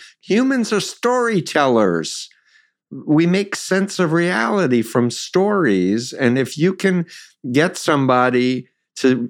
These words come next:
watch The Exorcist and then say, "God made this movie, this is what will happen if you leave,"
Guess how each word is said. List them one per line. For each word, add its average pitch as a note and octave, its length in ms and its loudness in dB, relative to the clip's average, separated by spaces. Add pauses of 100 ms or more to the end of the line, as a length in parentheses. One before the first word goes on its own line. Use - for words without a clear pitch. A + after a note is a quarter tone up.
watch B2+ 540 0
The D#3+ 180 0
Exorcist C#3 920 -2
and A#2 240 2
then C3+ 380 0
say, C3 720 -2
"God C3+ 360 2
made G#2+ 300 2
this G2+ 240 0
movie, G2+ 400 4
this G#2+ 300 0
is G#2+ 120 -6
what A2 220 2
will G#2+ 140 0
happen G#2+ 420 0
if G2+ 220 0
you G#2 160 4
leave," A2 680 2